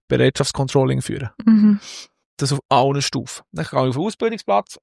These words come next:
Speaker 1: Und heute gibt's Grenfood, das sind so kleine Päckchen, wo man heißes Wasser kann reinleeren, dann kann man's stehen, dann kann man's essen. Es gibt
Speaker 2: Mhm.
Speaker 1: Lachs, es gibt, äh, Chicken Masala, weiss der Gucker was alles. Komm auf den Ausbildungsplatz, und dann kommt der Zugführer zu mir, kommt zäckeln. Ja,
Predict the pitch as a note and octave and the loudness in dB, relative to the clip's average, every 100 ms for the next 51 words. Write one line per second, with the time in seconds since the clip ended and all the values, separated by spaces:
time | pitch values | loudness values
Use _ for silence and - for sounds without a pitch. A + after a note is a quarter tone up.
0 | _ _ _ _ D#3 C#3 G3 - C#3 - | _ _ _ _ -6 0 -2 -2 -8 0
1 | D3 D3 G3 - C4 D#4 - - C3 B2+ | 2 2 2 2 2 0 -6 -6 -6 -4
2 | C#3+ C3+ - - - F#3 C#3+ C#3 C#3+ D3 | -4 -4 -2 -4 -2 -4 -2 -4 -4 -4
3 | D#3+ - E3 D#3 D3 C#3 C#3+ B2+ - C3 | -4 -4 -6 -4 -2 -4 -4 -6 -8 -10
4 | B2 - A#2 B2+ B2+ - - B2+ - A2 | -10 -12 -10 -8 -8 -10 -12 -14 -14 -12
5 | - A3 G#3 G#3 E3 E3 - C#3+ C3 - | -6 0 4 4 4 2 -6 -8 -10 -8
6 | A#2+ A#2 - B2+ C#3 B2+ - C3 C3 B2 | -6 -6 -8 -12 -10 -10 -4 -2 -2 -4
7 | A#2+ - B2+ - - - - - - - | -10 -14 -14 -10 -12 -12 -18 -20 -20 -20
8 | - - - - - _ _ _ _ _ | -20 -20 -20 -20 -20 _ _ _ _ _
9 | - A3+ G#3 D3+ F3 A3+ - A#2+ A#2+ - | -2 2 2 2 0 0 2 2 2 -2
10 | D#2 - - - - - - D3 D3 D#3+ | -4 -4 -12 -20 -20 -20 -16 -6 -4 -4
11 | - C3 - - C3+ - C#3 C#3 C#3 C3 | -6 -10 -10 -8 -8 -6 -8 -6 -6 -6
12 | - - - - - D#2+ - _ - _ | -8 -10 -12 -12 -10 -8 -10 _ -20 _
13 | _ _ _ _ _ _ - F3 D#3+ C3+ | _ _ _ _ _ _ -2 2 4 2